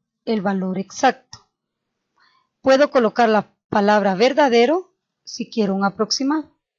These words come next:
Cierro paréntesis, seguido de enter,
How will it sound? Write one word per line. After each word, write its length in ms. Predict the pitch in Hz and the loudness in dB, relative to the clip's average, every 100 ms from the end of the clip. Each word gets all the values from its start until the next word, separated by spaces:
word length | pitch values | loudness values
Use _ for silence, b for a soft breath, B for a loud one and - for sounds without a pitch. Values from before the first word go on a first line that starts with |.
| _ _ _ _ _ | _ _ _ _ _
Cierro 520 | - 240 240 214 202 | -10 0 0 0 -2
paréntesis, 1200 | - 247 262 311 - 330 - 339 349 - - _ _ _ _ _ _ _ | 2 4 4 0 0 -2 0 -2 -4 -14 -20 _ _ _ _ _ _ _
seguido 600 | - - 233 208 214 196 | -14 -2 -2 0 -2 -2
de 240 | 185 240 277 | 0 0 2
enter, 580 | 262 294 320 349 370 | 0 0 0 -2 -4